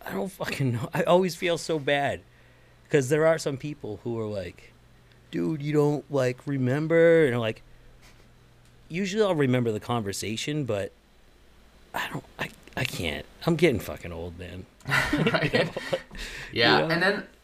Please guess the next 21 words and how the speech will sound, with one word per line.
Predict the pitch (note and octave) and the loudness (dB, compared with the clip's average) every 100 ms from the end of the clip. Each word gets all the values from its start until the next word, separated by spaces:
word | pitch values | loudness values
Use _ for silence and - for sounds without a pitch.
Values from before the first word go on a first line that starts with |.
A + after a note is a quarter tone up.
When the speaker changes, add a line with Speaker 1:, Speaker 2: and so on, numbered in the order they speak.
| _ | _
Speaker 2:
but | D3 | 6
I've | C#3+ E3 | 8 8
also | D#3 D#3+ | 6 4
had | E3+ C#3+ | 2 0
instances, | C3 B2 B2 A2+ - | 0 -4 -8 -10 -6
too, | B2+ B2 A#2+ | -2 -2 -2
where, | A2+ G#2+ | 0 0
like, | G#2 G2+ G2 - - | 2 0 -2 -10 -6
uh, | A2+ | -6
the | B2 | -6
two | A#2 D#3 | -6 -4
that | D3+ | -2
pop | - C#3 B2+ | 2 4 4
into | B2 G#2+ | 0 -2
mind, | G#2 G2+ G2 | 0 0 -2
so | - G#2+ G2 | -4 -2 -2
Gabe | G2 A2 A2 A2+ A2 - | 0 0 2 0 -4 -8
from | A2+ G#2 | -6 -2
Midtown, | G#2+ G2 A#2 G#2+ G#2+ | -4 0 2 4 2
Cobra | - G#2 G2+ | -2 -4 -4
Starship. | - G2+ G2 - D#2+ | 0 0 0 -4 -8